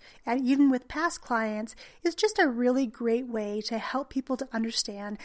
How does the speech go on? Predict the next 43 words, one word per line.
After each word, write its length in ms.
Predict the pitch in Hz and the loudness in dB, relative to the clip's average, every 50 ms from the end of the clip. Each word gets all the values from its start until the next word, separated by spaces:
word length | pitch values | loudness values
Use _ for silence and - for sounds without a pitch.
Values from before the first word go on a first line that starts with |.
| - - - | -16 -12 -8
that 100 | - 233 | -6 -4
I 240 | 240 220 226 233 226 | -2 0 0 0 0
love 560 | 226 220 214 214 220 220 233 247 240 240 - - | 0 -2 -2 -2 0 0 0 0 -2 -4 -10 -12
to 120 | - 233 | -12 -8
serve 440 | - - - - 302 311 311 269 - | -6 -4 -2 0 2 2 0 0 0
them, 360 | 294 285 269 269 277 285 285 269 | -2 0 0 2 2 0 0 -2
I 160 | 254 220 214 | -4 -4 -4
love 400 | 214 208 220 214 214 214 208 214 - | -4 -4 -4 -4 -4 -6 -8 -8 -8
to 140 | - 226 | -6 -6
share 380 | 214 - - - 294 269 269 269 | -4 -4 -2 0 0 2 2 2
with 200 | 262 262 254 - | 2 0 -2 -2
them, 300 | 277 262 254 247 247 247 - - - - - - | 0 0 2 4 2 2 0 -4 -18 -16 -12 -6
I 120 | 220 220 | -4 -2
want 400 | 233 226 247 269 269 - _ - | 0 0 0 0 -2 -6 _ -10
the 80 | - 220 | -10 -10
best 480 | 202 208 - 277 294 294 294 - - | -6 -2 2 2 2 2 0 -4 -6
for 160 | - 294 277 | -2 -2 0
them, 340 | 240 262 262 247 247 247 247 240 - - - - | 2 4 4 4 4 4 2 0 -4 -12 -14 -6
and 140 | - 262 262 | -2 0 0
a 40 | 269 | 0
podcast 720 | - - - 269 294 285 - - 262 254 262 254 - - - - - - - - _ _ | 0 0 0 0 0 0 -4 -6 -4 -4 -4 -4 -6 -10 -12 -20 -20 -20 -20 -20 _ _
is 140 | - 262 240 | -2 0 2
a 60 | 262 | 2
really 420 | 247 220 220 233 226 226 226 226 247 | 0 0 0 -2 0 0 0 -2 -2
personable 580 | - - - - 247 226 - - 254 226 233 | -6 -8 -8 -6 -4 -4 -2 -2 -2 -2 -2
place 380 | 226 - - 226 226 220 - - _ _ | -4 -6 -4 -4 -4 -4 -4 -6 _ _
to 100 | - - | -12 -8
do 220 | 226 220 320 349 | -4 -2 0 0
it. 160 | - - - - - - - | 0 -2 -6 -10 -16 -20 -10
So 140 | - - 277 | -4 0 2
when 140 | 262 269 277 | 4 4 2
it 100 | 277 277 | 2 -2
comes 400 | - - - 359 392 415 392 - - | -4 0 0 2 2 0 -2 -4 -2
to 280 | - - 277 254 247 | 0 2 2 4 4
them 380 | 233 247 240 240 233 233 240 254 - - - - | 4 4 4 4 4 2 2 0 -2 -8 -16 -8
wanting 380 | 247 233 254 247 247 247 247 | -2 2 2 4 4 4 2
to 120 | 240 - 247 | 0 0 -2
hire 400 | - - 247 240 240 240 233 226 | -4 -2 -2 0 0 0 0 0
us 240 | 220 220 226 - - | -2 -4 -4 -6 -6
to 120 | - - | -6 -6
do 460 | 233 208 208 240 247 254 254 254 269 269 - | -6 -6 -4 0 2 4 4 4 2 0 -2
our 240 | 226 226 226 226 226 | -2 -2 -2 -2 -2
done-for-you 840 | 208 233 233 226 233 - - - 233 226 220 208 214 214 214 220 | -2 -2 -2 -2 -2 -4 -4 -4 -2 -2 -2 -2 -4 -4 -4 -6